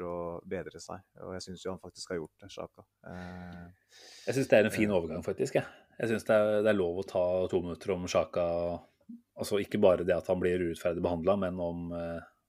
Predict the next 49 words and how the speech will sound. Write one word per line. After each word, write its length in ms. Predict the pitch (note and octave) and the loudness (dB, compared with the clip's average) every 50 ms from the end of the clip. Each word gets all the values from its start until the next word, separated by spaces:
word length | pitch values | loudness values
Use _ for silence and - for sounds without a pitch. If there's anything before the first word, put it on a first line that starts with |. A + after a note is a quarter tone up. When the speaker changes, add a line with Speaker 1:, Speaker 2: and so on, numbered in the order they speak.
| _ _ _ _ - | _ _ _ _ -8
Speaker 2:
om 140 | - G2 F#2+ | -6 -4 -2
den 120 | F#2 F2+ F2 | -2 -2 -2
spilleren 400 | - - G2 F2+ E2 E2 E2 E2+ | 0 0 0 2 2 0 -2 -2
han 160 | F2 F2+ F2+ | -2 -2 -2
har 140 | E2+ E2 E2 | -2 -2 -2
vært 220 | E2 - - _ | -4 -4 -6 _
de 80 | - F2 | -8 -8
siste 240 | - F#2 E2 - - | -6 -8 -8 -8 -8
månedene. 380 | G2 F#2+ F#2 - - C3+ C#3+ - _ _ _ _ - - - - - _ _ _ _ _ _ _ _ _ - | -8 -8 -8 -8 -8 -10 -10 -10 _ _ _ _ -20 -20 -20 -20 -20 _ _ _ _ _ _ _ _ _ -4
Jeg 80 | A2+ - | 0 2
føler 160 | A2+ G2 G2+ | 2 4 4
at 100 | G#2 - | 4 2
han, 120 | A2 G2 G2 G2 F#2+ | 2 0 0 -2 -4
Speaker 1:
Mm. 40 | F#2+ | -4
Speaker 2:
eh, 180 | F#2+ F#2+ G2 G2 | -4 -4 -4 -2
nå, 180 | G#2 G#2 G#2 - | -2 0 0 0
nå 80 | G#2+ G#2 | 2 2
har 80 | G2+ G#2+ | 4 4
vi 60 | A#2+ B2+ C3+ | 4 4 2
egentlig 240 | B2+ A2 - - | 2 0 0 0
vært 160 | A2+ A2 A#2+ G#2+ | 0 2 2 0
ganske 320 | F#2+ - - - - A#2 A#2+ A#2 A2+ A2 A2 A2 A2 G#2+ G#2+ G#2+ G#2+ G#2+ A2 A2 | -2 -4 -8 -8 -6 -4 -4 -2 -2 -2 -2 -2 -2 -4 -4 -6 -6 -2 0 0
rause 360 | A2 G2 F2 E2+ - - - G#2+ | 0 0 0 -4 -6 -4 -2 -2
i 20 | G2 G2+ | -2 -2
hyllesten 400 | F2 D#2 D#2 - - - G2+ F#2+ | -4 -6 -8 -12 -12 -8 -6 -4
av 100 | F#2+ F#2+ | -4 -2
veldig 200 | F#2 F2 F#2 F#2 | -2 -2 -4 -4
mange 440 | F#2+ F#2 E2+ D#2 D2 D#2 - C3+ - _ _ - | -6 -6 -8 -10 -12 -12 -14 -14 -16 _ _ -2
på 80 | C3 | 0
det 80 | A#2 A2 | 2 2
laget 300 | G#2 G2+ G2 G2 G2 G2+ | 4 2 2 0 -2 -2
her 100 | A2 A2+ A2+ | -2 -4 -4
de 100 | A2+ G#2+ | -4 -6
siste 320 | - - - - - G2+ | -6 -8 -14 -10 -8 -8
ukene. 260 | G2 - G#2+ A2+ C#3 C#3+ _ _ _ _ _ _ _ _ _ _ _ _ _ _ _ - | -8 -6 -8 -8 -8 -10 _ _ _ _ _ _ _ _ _ _ _ _ _ _ _ -12
Eh, 760 | A#2+ A2 G#2+ G#2 G2+ G2+ G2+ G2 G2 G2 G2 G2 G2 G2+ G2+ G#2 | -12 -10 -8 -8 -8 -8 -8 -8 -10 -10 -10 -10 -10 -12 -10 -8
men 220 | A2 A2 A2 A2+ A2 | -6 -6 -6 -6 -6
Xhaka 420 | - - - F2+ - - - - - - - | -6 -4 -2 -2 -4 -4 -8 -10 -8 -4 -2
er 80 | C3+ C#3+ | -2 -2
liksom 200 | C#3 - C#3+ C#3 | -2 -2 -6 -6
i 80 | - | -6
ferd 180 | - F#2+ F2 F#2 | -4 -4 -4 -4
med 100 | G#2+ G#2+ | 0 2
å 20 | |
bli 80 | G#2 G2 | 4 4
en 60 | F#2+ | 4
sånn 180 | G2 G2 G2+ G2+ | 4 2 0 0
unsung 420 | F#2 E2 E2 - - G2+ F#2+ F#2+ F#2+ | -2 -6 -6 -6 -6 -6 -6 -6 -6
hero, 360 | F#2 F2 F#2 F2 F2 - - | -6 -4 -4 -2 -2 -2 -4